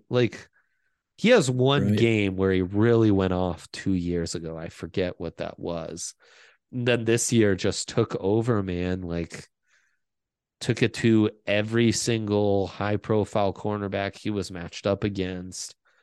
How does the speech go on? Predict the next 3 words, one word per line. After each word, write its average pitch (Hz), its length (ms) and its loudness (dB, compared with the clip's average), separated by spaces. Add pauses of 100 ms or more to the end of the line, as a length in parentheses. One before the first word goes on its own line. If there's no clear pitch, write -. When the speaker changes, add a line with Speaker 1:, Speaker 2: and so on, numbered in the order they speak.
(420)
Speaker 1:
Um, 85 880 -6 (340)
he 95 460 -4
has 101 920 -4